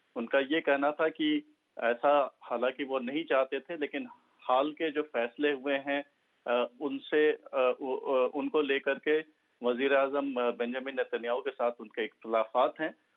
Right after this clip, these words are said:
اور اب وہ کہہ رہے ہیں کہ وہ اتنے مزید ہیں، جو differences، کہ ان کے لیے آگے سرکار میں رہ پانا مشکل تھا۔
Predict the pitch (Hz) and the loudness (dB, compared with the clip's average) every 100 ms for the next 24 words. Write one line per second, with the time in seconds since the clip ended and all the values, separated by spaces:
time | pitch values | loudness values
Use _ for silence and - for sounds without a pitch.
0 | _ - 131 135 127 - 175 165 - 143 | _ -2 0 0 -4 0 0 0 -14 -8
1 | 147 160 151 156 165 160 147 139 127 143 | -6 -2 -2 -2 -6 -6 -4 -4 -4 -2
2 | 156 143 127 120 196 170 131 113 - _ | -2 -2 -4 -2 -4 -4 -6 -8 -8 _
3 | _ - 120 117 113 117 123 127 123 120 | _ -2 2 2 2 -2 -4 0 2 2
4 | 120 127 120 123 - 135 135 117 110 _ | 0 0 0 -2 -4 -4 0 -2 -2 _
5 | _ _ _ - 147 143 147 143 160 151 | _ _ _ -2 0 0 -2 -2 -2 0
6 | 151 160 - 123 127 135 165 170 _ - | 0 0 2 2 2 0 -2 -4 _ -4
7 | 117 117 120 120 - 135 123 120 127 120 | 0 0 -2 -6 -4 0 0 0 -4 0
8 | 131 139 143 139 139 143 139 127 120 113 | 2 2 0 0 -2 -4 -4 -4 -4 -8
9 | - 139 151 | -6 -4 -4